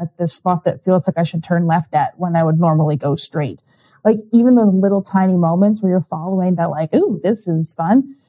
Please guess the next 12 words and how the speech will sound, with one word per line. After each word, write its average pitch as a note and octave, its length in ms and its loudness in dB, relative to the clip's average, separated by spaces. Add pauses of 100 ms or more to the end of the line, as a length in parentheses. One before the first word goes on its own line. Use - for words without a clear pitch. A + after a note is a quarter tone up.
(160)
of F#3+ 200 2
the G#3 60 -2
intuition, G3 800 0 (440)
um, F#3+ 320 4
it G3+ 180 2
builds F#3+ 240 2
that F3+ 160 -2
trust. - 540 -2
And F#3 340 2 (600)
so F#3+ 500 0
then G3 500 0 (600)
once G#3+ 500 2